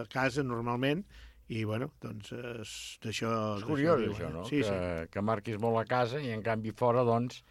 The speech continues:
Speaker 2: et costi molt més el poder, el poder veure porteria. Eh, estava content el David... Bé, li costa estar content amb el David Vilajoana, però imagino que com a mínim satisfet.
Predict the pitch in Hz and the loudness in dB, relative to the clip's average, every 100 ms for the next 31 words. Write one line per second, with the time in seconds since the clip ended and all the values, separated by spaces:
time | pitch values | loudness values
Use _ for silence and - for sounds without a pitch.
0 | - - _ 98 - 123 113 120 117 120 | -20 -20 _ -10 0 0 0 -2 2 2
1 | 117 117 110 113 110 104 104 107 107 101 | 4 2 2 0 -2 -2 -2 2 2 2
2 | 95 92 87 85 98 98 107 104 104 98 | 2 0 -2 -6 -8 -4 0 2 2 2
3 | 95 87 - _ - 98 107 104 98 98 | 0 -2 -10 _ -16 0 4 4 2 -2
4 | 87 98 85 76 69 - - - - - | -2 -4 -2 -8 -10 -18 -20 -20 -10 0
5 | 123 127 127 110 147 151 147 151 135 165 | 2 4 2 2 4 4 2 -4 0 0
6 | 160 160 156 147 151 147 123 139 80 76 | 2 0 0 0 0 0 2 0 0 -10
7 | - - - 95 90 - 127 - 110 117 | -16 -20 -18 -12 -6 2 2 0 -6 -6
8 | 101 101 131 120 110 104 101 104 107 104 | -4 -4 -2 0 -2 -2 -2 -2 -2 -2
9 | 101 98 120 139 117 104 98 101 101 117 | -2 -2 0 0 -2 -4 -2 -2 -2 -2
10 | 113 113 113 110 107 117 143 120 113 87 | -4 -2 2 2 2 0 -2 -4 -6 -6
11 | - 123 90 | -2 0 0